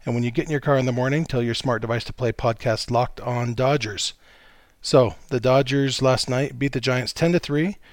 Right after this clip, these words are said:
uh, including they put a beating on Ty Blach, who has been very good against them and pretty much no one else in his career. Uh, Walker Buehler was dominant through five innings,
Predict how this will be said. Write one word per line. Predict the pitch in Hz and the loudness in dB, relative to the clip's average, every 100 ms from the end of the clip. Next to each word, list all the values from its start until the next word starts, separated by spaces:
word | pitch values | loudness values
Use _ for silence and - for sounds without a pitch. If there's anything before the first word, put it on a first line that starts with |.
| - - - _ - | -20 -20 -20 _ -6
uh, | 113 117 | -2 0
including | 113 113 131 127 | -2 0 2 2
they | 123 120 | 0 0
put | 139 | -2
a | 123 | -2
beating | 113 127 127 | 0 0 0
on | 120 117 | -2 -4
Ty | - 131 113 | -2 0 0
Blach, | 110 113 143 - - - - | 2 4 4 2 -18 -18 -6
who | 131 | -2
has | 107 107 | -2 -2
been | 113 113 113 113 - | -2 -2 -2 -4 -8
very | 113 123 127 | -4 0 0
good | 113 120 117 | 0 0 0
against | 110 110 - | -2 -4 -6
them | - 117 123 135 - | -4 -2 -2 -2 -4
and | 113 107 104 | -4 -4 -6
pretty | - 139 | -6 -4
much | 127 113 - | -2 -2 -2
no | 123 | -4
one | 120 123 | -2 -2
else | 127 156 - - | -2 0 -2 -4
in | - 160 | -4 -2
his | 147 - | -2 -2
career. | - 147 175 196 - - - - - _ - - | -2 0 0 -2 -10 -20 -20 -20 -20 _ -14 -8
Uh, | 110 110 | -6 0
Walker | 120 127 | 0 0
Buehler | 110 117 123 120 | -2 0 2 0
was | 113 107 | -2 -2
dominant | - 120 123 123 | 0 0 0 -2
through | - 107 | -6 -8
five | - 131 131 | 2 2 4
innings, | 135 131 131 123 - | 2 0 0 -2 -4